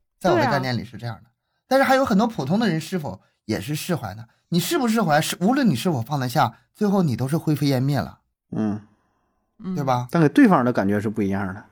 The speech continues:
Speaker 1: 对啊，不光是对方，
Speaker 3: 嗯。
Speaker 1: 也是自己，放过对方，也放过自己，真正的做到放下。呃，我不知道我，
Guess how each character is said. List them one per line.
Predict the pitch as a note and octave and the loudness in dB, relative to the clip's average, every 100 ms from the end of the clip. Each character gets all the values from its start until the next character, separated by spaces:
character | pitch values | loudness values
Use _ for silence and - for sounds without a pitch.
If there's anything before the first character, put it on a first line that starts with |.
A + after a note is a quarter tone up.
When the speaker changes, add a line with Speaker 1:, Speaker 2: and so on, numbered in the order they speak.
| _ _ _ _ _ | _ _ _ _ _
Speaker 1:
对 | G#3+ G3 | 2 4
啊， | E3+ D#3+ _ _ _ _ - | 4 0 _ _ _ _ -6
不 | C#4+ | 2
光 | B3 A3+ | 2 4
是 | A3 | 2
对 | G#3+ A#3 | 2 2
方， | F#3 F3+ | 4 4
Speaker 3:
嗯。 | |
Speaker 1:
也 | B2+ | 0
是 | C3+ | -2
自 | E3 F3+ | -4 -4
己， | A#2+ - - | -6 -10 0
放 | A#3 G3+ | 4 4
过 | E3+ | 4
对 | F3 | 2
方， | D#3+ | 0
也 | C#3 | -2
放 | A2+ C#3+ | -4 -6
过 | C3 | -6
自 | B2 B2+ | -8 -8
己， | G#2 - _ _ _ _ _ - | -10 -14 _ _ _ _ _ -2
真 | F3+ | 2
正 | F#3 D#3+ | 2 2
的 | G#2 | -2
做 | - G2+ | -8 -12
到 | |
放 | F#2 - | -12 -20
下。 | A2+ _ _ _ _ _ _ _ _ | -20 _ _ _ _ _ _ _ _
呃， | - D#3+ D#3 D3 | -6 -2 -2 -2
我 | B2 C#3+ | -2 0
不 | G3 | 4
知 | |
道 | A3 F#3+ | 6 6
我， | B2+ A#2+ G2+ | 4 -2 -6